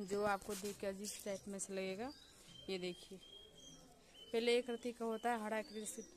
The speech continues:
पत्ता होता है उसी तरह का कीड़ा होता है। ये देखिए किस तरह का कीड़ा है, ये देखिए इसे भी spray करेंगे। ये देखिए सभी, अब इससे भी बड़ा होगा कि ये कीड़ा जो है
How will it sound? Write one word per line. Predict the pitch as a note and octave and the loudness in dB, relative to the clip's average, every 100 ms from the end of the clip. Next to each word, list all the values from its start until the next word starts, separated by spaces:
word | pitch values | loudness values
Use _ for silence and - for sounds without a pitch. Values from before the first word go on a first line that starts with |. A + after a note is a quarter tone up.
| - - | -16 -6
पत्ता | G3+ G#3+ | -4 0
होता | G#3+ G#3+ | 0 0
है | G3 | -2
उसी | A3 | -2
तरह | G3+ G3 | -2 -2
का | G3 | -2
कीड़ा | - G3 F#3+ | -10 -4 -4
होता | - A3+ | -2 -4
है। | G3+ | -2
ये | F3+ | -4
देखिए | E3+ F3+ E3 | -6 -8 -8
किस | F#3+ - | -14 -8
तरह | F3+ | -6
का | F3+ - | -6 -6
कीड़ा | F#3 F#3 | -4 -4
है, | A#3 | -4
ये | D#4 - - - - - - E3+ - | -8 -16 -20 -18 -16 -18 -16 -14 -10
देखिए | F3 - - - - - - - | -10 -10 -4 -2 -2 -6 -14 -14
इसे | - G#3 A3 | -6 -2 0
भी | A3 | 0
spray | G#3 - A3 A3 | 0 4 4 4
करेंगे। | A3 A3 A3+ | 0 0 0
ये | G3+ | 0
देखिए | F#3 F#3 F#3 - | -2 -4 -8 -6
सभी, | - G#3 A#3 A3 - - - - G#3+ | 0 4 4 2 -6 -14 -14 -6 4
अब | G#3+ C4+ | 4 6
इससे | A#3 B3+ | 6 8
भी | C4 | 6
बड़ा | A3 A3+ A3 A3 | 6 6 8 6
होगा | G#3+ G#3 | 6 4
कि | G#3 G3+ G3+ - - | 4 -2 -6 -6 -2
ये | G3+ | -2
कीड़ा | G#3+ - - - - G#3 G3+ G3 | -2 -6 -16 -16 -12 0 4 4
जो | |
है | F#3+ | 4